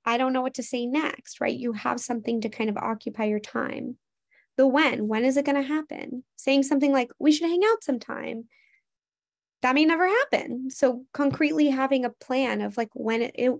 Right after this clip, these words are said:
will happen. Where will it be? Letting them know, is it gonna be at my house, your house, et cetera?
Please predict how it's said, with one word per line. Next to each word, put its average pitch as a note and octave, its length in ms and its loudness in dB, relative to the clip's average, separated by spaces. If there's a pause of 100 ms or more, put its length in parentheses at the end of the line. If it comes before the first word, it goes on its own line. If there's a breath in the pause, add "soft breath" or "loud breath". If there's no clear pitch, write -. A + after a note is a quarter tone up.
(100)
will A3 380 -2
happen. - 640 -8 (360 soft breath)
Where C4 240 6
will C#4+ 100 8
it C#4 160 4
be? D#4+ 460 -2 (520)
Letting A3+ 280 -2
them B3+ 100 2
know, D#4+ 180 4
is A#3+ 120 0
it - 80 -8
gonna A3+ 100 -2
be A#3+ 80 0
at C4+ 80 -4
my D#4+ 240 0
house, A3+ 300 -4
your D#4 200 2
house, A3 320 -6
et - 120 -20
cetera? C4 420 -2